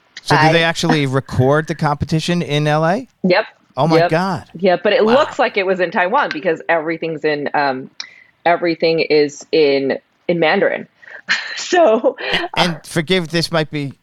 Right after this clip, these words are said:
Speaker 1: a stupid question, but what's the makeup of the audience? Like, or do they not show the audience? Like, how do they do that part?
Speaker 2: It's all Chinese people. So
Speaker 1: The, eh, wow.
Speaker 2: Yeah, yeah. The community here is huge. So everybody in the audience speaks Mandarin. Everybody competing speaks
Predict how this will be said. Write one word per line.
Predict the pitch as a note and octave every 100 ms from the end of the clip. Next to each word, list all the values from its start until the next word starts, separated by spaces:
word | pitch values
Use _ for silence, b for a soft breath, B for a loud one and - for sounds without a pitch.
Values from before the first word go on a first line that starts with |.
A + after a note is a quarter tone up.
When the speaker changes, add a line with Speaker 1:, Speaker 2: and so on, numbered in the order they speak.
| _ _
Speaker 1:
a | A#2
stupid | - E3 C#3 A2+
question, | - G#3 D#3+
but | B2 A2 _ _ _ _ _ _
what's | B2 E3 -
the | F#3+
makeup | D#3+ D#3 D#3 C#3+
of | B2+
the | B2+
audience? | C3+ F#3+ B3+ D2 D#2 -
Like, | G#2+ -
or | B2
do | B2+
they | C3
not | C3 C3+ -
show | - C#3
the | B2+ C3
audience? | D#3 E3 D#3+ D3+
Like, | C3+
how | B2+ C3+
do | D3+
they | D3 C3+
do | C#3 C3+
that | F3 D4
part? | - D#2 - _ -
Speaker 2:
It's | A#3 - -
all | D3+ F3 G3
Chinese | F#3 D#3+ E3+
people. | E3 - - D#3 _ _
So | - - F#3 D3+ -
Speaker 1:
The, | - -
eh, | D3+ _ _ _
wow. | A2 F3+ D3 A2 - -
Speaker 2:
Yeah, | G3 G#3 D3 - _ -
yeah. | D#3+ -
The | F3+
community | - G#3+ C4 D4+ E3+
here | E3 C3+
is | A2
huge. | - - G3 E3+ F2 -
So | - F#3+ G3+
everybody | C#3+ A3+ A#3+ G3 F#3
in | D#3
the | C3+
audience | D#3+ F3 E3
speaks | - F3 -
Mandarin. | D#3+ D#3 D#3 D3+ D3+ C#3+
Everybody | E3 F3 E3 D#3 C3+
competing | - C#3+ - F3 F3
speaks | - D#3+ D#3